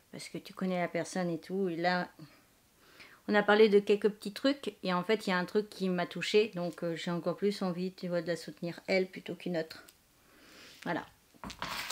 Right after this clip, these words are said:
Donc, c'est tout. On va enlever tout ça. Je vais garder le collier par contre. Ouais, voilà. Là, par contre, je suis moins fan des mini, mini attaches comme elle a mis là.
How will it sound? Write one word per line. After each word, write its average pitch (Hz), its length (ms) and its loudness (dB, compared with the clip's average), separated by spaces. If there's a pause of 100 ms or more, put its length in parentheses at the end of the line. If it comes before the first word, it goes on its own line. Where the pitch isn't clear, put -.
(1300)
Donc, 302 220 6
c'est 302 100 2
tout. 302 220 2 (280)
On 247 80 2
va 226 160 4
enlever 240 220 4
tout 240 120 -6
ça. 285 260 -2 (440)
Je 208 120 -6
vais 202 60 0
garder 208 240 4
le 277 60 -2
collier 202 300 4
par - 180 -4
contre. - 300 -12 (320)
Ouais, 202 60 -16 (180)
voilà. 165 160 -16 (1900)
Là, 254 100 6
par 240 120 6
contre, 262 100 6
je 262 60 2
suis 220 100 2
moins 214 220 6
fan 247 240 6
des 208 80 4
mini, 202 440 6
mini 208 240 6
attaches 202 300 2
comme 180 240 -2
elle 175 160 0
a 175 80 -2
mis 175 240 -4
là. 208 180 0